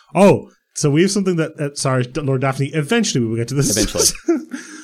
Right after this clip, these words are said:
Speaker 1: There is something you can get in a chipper here. I'm not sure if you can get it there. So you can get, um,
Speaker 2: It's interesting. It's a chipper in Ireland, but it's a chippy in the U K.
Speaker 1: Yeah, it's a chipper. Chipper.
Speaker 2: Yeah.
Speaker 1: Yeah, we, we, th-, we chip you. We're the chipper, you're the chippy.
Speaker 2: <laughs> Go ahead, sorry.
Speaker 1: Um, so you can get a cod, you know,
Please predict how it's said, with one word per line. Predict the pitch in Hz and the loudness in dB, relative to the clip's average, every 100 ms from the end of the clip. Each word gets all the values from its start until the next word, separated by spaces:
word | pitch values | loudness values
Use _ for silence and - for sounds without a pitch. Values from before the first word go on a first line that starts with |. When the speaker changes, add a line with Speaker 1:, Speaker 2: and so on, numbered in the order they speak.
| - - - _ | -20 -20 -20 _
Speaker 1:
There | 156 | 0
is | 202 | 2
something | 233 220 | 0 0
you | 180 | -2
can | 175 | -2
get | |
in | 156 | -4
a | |
chipper | 131 165 131 | -4 -2 -2
here. | 120 | -2
I'm | |
not | 131 | -4
sure | 131 | -4
if | 127 | -4
you | |
can | 120 | -4
get | 120 | -4
it | 107 | -4
there. | 110 98 | -6 -6
So | - 139 | -2 -2
you | |
can | 170 | 0
get, | 185 175 - - | 0 0 -4 -4
um, | 135 123 | 0 0
Speaker 2:
It's | 117 | 0
interesting. | 110 110 117 | 0 0 -2
It's | - | -4
a | |
chipper | - - 170 160 139 | -2 0 2 2 2
in | 98 | 0
Ireland, | 85 85 85 | -2 -4 -6
but | 87 | -8
it's | - | -8
a | |
chippy | - 123 - 139 85 | -6 -6 -4 -4 -4
in | 85 | -4
the | 90 | -4
U | 92 | -6
K. | - 101 85 | -6 -8 -6
Speaker 1:
Yeah, | 127 117 | -6 -4
it's | 113 113 | -4 -6
a | |
chipper. | - - 123 101 - | -4 -2 -2 -6 -8
Chipper. | - 131 147 139 | -4 0 0 0
Speaker 2:
Yeah. | - | 0
Speaker 1:
Yeah, | 156 139 | 0 0
we, | 131 160 | 0 -2
we, | 156 151 | -2 -4
th-, | 127 165 | -2 0
we | 139 175 | 2 0
chip | 175 175 147 | 2 -2 0
you. | 151 117 - _ - - - | 0 0 -4 _ -20 -12 2
We're | 147 | 4
the | 147 | 4
chipper, | 165 156 151 | 2 4 4
you're | 147 | 4
the | 135 | 2
chippy. | 127 135 165 135 | 0 2 2 2
Speaker 2:
<laughs> | - 180 180 202 - - 131 | 2 0 0 0 0 -4 -6
Go | 107 | 0
ahead, | 120 110 | 0 -2
sorry. | - 90 - - - - | -2 -4 -4 -16 -20 -8
Speaker 1:
Um, | 147 143 143 143 | 0 2 2 0
so | - | 0
you | 165 | 2
can | 175 | 4
get | 220 233 156 | 2 2 0
a | |
cod, | 139 151 135 - | 2 2 2 -2
you | 156 135 | 0 2
know, | 117 98 | 2 0